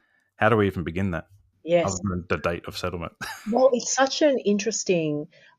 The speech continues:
Speaker 2: um, moment for Australia to be settled because, and for the sort of the colony of New South Wales to emerge, because of what's happening elsewhere in Britain and her empire, which is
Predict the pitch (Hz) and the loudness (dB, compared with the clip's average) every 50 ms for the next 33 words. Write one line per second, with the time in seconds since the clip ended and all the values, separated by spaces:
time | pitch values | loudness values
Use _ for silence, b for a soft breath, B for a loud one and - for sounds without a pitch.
0 | b - 180 175 165 160 156 156 156 - - - 165 170 170 165 156 156 156 - | b -2 2 2 4 4 2 0 -2 -4 -4 -2 2 4 6 6 4 4 0 -2
1 | - 165 156 - - 170 151 151 151 143 - 156 147 - - 147 139 143 160 156 | -2 -4 -4 -2 -2 0 0 0 0 -2 -4 -6 -6 -4 -2 -2 -2 -2 -4 -6
2 | - 185 175 - - - - 294 294 269 214 165 147 165 202 - - - B B | -4 -6 -6 -6 -8 -6 0 2 4 6 6 4 4 0 -2 -4 -8 -8 B B
3 | B B - 196 196 196 185 160 170 160 - - 170 165 147 - 160 156 - - | B B 2 2 4 4 4 4 2 2 2 2 -2 -2 0 -2 -4 -4 -2 0
4 | 175 185 190 185 180 165 147 - 160 151 - 156 143 139 - 160 151 151 147 - | 2 2 2 2 2 0 0 -2 -4 -4 -2 -4 -4 -2 0 0 0 0 -2 -4
5 | - 156 151 151 151 143 - - - - B B B B B B - 214 202 - | -6 -4 -2 0 0 0 -2 -4 -8 -12 B B B B B B -2 -2 -2 2
6 | - 220 214 202 208 185 - 185 190 220 214 - - 208 - - 185 175 170 151 | 4 4 4 4 2 -2 0 0 0 0 0 -2 -4 -4 -4 -2 -2 -4 -2 0
7 | - 170 185 208 - - - 170 165 147 139 139 139 139 - - - 190 180 170 | 2 2 2 2 0 -4 -4 -2 -2 0 0 0 0 -2 -4 -4 -2 0 2 2
8 | 165 160 160 160 165 160 165 _ _ - 147 180 202 - 165 160 160 - - 147 | 2 2 0 -2 -2 -6 -8 _ _ -4 2 2 2 2 2 -4 -6 -6 -6 -8
9 | 147 143 151 - - 170 190 196 190 - 156 127 92 - - 160 180 175 - - | -6 -6 -4 -4 -2 0 -2 -2 -4 -6 -10 -10 -10 -10 -6 -6 -4 -4 -2 -2
10 | 220 254 262 220 156 147 151 - - | 0 2 2 4 2 2 0 -4 -8